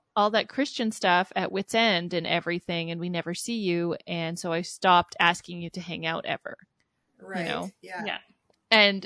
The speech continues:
Speaker 1: we find out that Wit has literally been, like, scheduling her life for her and
Speaker 2: Mm.
Speaker 1: stealing all of her free time and making her do these kind of things.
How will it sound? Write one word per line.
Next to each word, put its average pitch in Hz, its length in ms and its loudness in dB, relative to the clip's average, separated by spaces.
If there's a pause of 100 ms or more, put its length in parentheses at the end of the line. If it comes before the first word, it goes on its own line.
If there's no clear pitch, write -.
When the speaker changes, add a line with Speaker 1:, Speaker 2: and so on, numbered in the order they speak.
(120)
Speaker 1:
we 226 160 -2
find 190 240 6
out 185 160 4
that 180 160 4
Wit 196 160 2
has 202 220 -2
literally 208 580 4
been, 180 300 4
like, 165 180 -2
scheduling 190 880 0
her 190 280 -2
life 180 440 0
for 196 280 -2
her 170 400 -2 (340)
and 196 180 -6
Speaker 2:
Mm. - 20 -10 (120)
Speaker 1:
stealing 202 560 2
all 185 220 4
of 202 100 -2
her 190 140 0
free 190 200 -6
time 190 520 2
and 180 180 -4
making 180 380 -4
her 190 160 -4
do 185 180 -4
these 202 240 -6
kind 170 220 -2
of 175 80 -12
things. 202 640 0